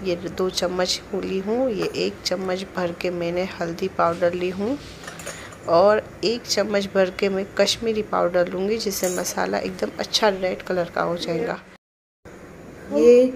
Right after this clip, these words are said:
छः कांदे का बिरिस्ता है, जो मेरा homemade है। और ये जो मसाला मैंने आपको अभी ready करके बताई ना, वो है, जिसमें मैंने अदरक, लहसुन, हरी मिर्ची और ड्राई मसाले, इसमें red chili powder और हल्दी,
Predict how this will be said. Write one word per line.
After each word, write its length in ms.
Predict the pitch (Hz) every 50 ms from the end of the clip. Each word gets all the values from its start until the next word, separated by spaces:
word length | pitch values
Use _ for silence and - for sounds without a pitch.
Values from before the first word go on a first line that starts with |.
| - -
छः 540 | - - - - 254 247 254 254 262 262 -
कांदे 380 | - 226 214 214 226 220 220 220
का 120 | 220 220
बिरिस्ता 500 | 202 196 208 202 220 220 - - - 247 240
है, 260 | 240 240 240 254 294 294 - - - - - - - - - - - - - -
जो 60 | 214
मेरा 180 | 214 208 208 196
homemade 440 | 180 208 202 208 220 226 226 226 226
है। 240 | 226 240 269 320 330 - - - - - - - - - - - - - - - - - -
और 100 | 175 190 202
ये 140 | 214 214 220
जो 160 | 190 226 214
मसाला 420 | 202 190 190 - - 214 202 208 208
मैंने 240 | 208 196 196 208
आपको 280 | 196 196 196 - - 214
अभी 160 | 196 185 208
ready 260 | 190 190 190 185 208 208
करके 300 | - 208 190 190 - 202
बताई 380 | 190 196 185 - - 202 196 202
ना, 180 | 196 220 285 359 - - - - - - - - -
वो 200 | 190 196 196 196
है, 200 | 185 208 220 269 -
जिसमें 280 | - 202 - - 208 196
मैंने 320 | 196 190 190 196 208 247 262
अदरक, 380 | 202 196 175 190 196 185 -
लहसुन, 300 | 190 196 180 - 208 196
हरी 260 | 190 196 190 185 190
मिर्ची 420 | 190 190 185 185 - - - 254 277
और 160 | 247 220 196
ड्राई 240 | - 190 185 185 185
मसाले, 480 | 190 185 185 - - 196 190 202 220 269 285 - - - - - - - - - - 202
इसमें 500 | 208 202 - 208 208 208 214 247 269 226
red 260 | 185 190 190 185 -
chili 340 | - - 202 202 196 208 226 269 294 - - -
powder 440 | 208 190 190 190 190 226 254 269 -
और 220 | 190 190 220 233 - - -
हल्दी, 280 | 196 190 185 - -